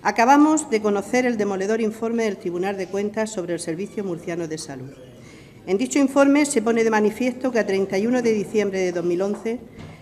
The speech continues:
el déficit acumulado de este organismo ascendía a la cifra de mil doscientos ochenta y seis millones de euros.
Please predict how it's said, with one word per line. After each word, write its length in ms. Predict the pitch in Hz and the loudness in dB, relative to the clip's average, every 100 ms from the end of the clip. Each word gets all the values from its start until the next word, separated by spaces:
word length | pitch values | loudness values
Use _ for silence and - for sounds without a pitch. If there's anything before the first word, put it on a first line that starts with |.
| - | -4
el 140 | 208 | 0
déficit 420 | 262 269 294 269 | 2 2 0 0
acumulado 560 | 254 240 220 208 202 190 | -2 0 0 2 0 0
de 260 | 185 170 - - | 0 -2 -4 -2
este 280 | 226 - | -2 -2
organismo 560 | 180 165 175 208 226 247 - - | -4 -2 -2 -2 -2 -2 -6 -4
ascendía 720 | 185 180 - 180 190 254 262 285 - - - - | -2 -2 -2 -2 0 2 0 0 -8 -20 -20 -6
a 80 | 196 | 2
la 80 | 196 | 2
cifra 460 | 196 254 247 262 254 | 2 -4 0 4 4
de 120 | 202 | 4
mil 280 | 220 254 - | 2 0 -2
doscientos 600 | 214 - 254 269 269 254 | -4 -2 0 2 0 -4
ochenta 360 | 220 196 185 | -6 -6 -4
y 20 | |
seis 240 | 185 226 226 | -2 -2 0
millones 460 | 190 190 202 196 | 0 -2 -4 -6
de 160 | 165 135 | -6 -8
euros. 360 | 123 117 131 | -8 -12 -16